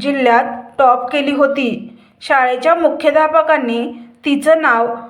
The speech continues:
कोल्हापूर मेडिकल कॉलेजमध्ये नर्सिंगसाठी सुचवलं होतं.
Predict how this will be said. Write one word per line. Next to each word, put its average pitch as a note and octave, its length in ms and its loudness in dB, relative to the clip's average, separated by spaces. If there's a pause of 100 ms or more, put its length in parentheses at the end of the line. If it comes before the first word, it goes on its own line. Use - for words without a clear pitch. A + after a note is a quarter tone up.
(160)
कोल्हापूर C4 520 2
मेडिकल F4 540 2
कॉलेजमध्ये C4+ 1040 2 (140)
नर्सिंगसाठी C4+ 1080 0
सुचवलं C4 480 2
होतं. C4+ 540 2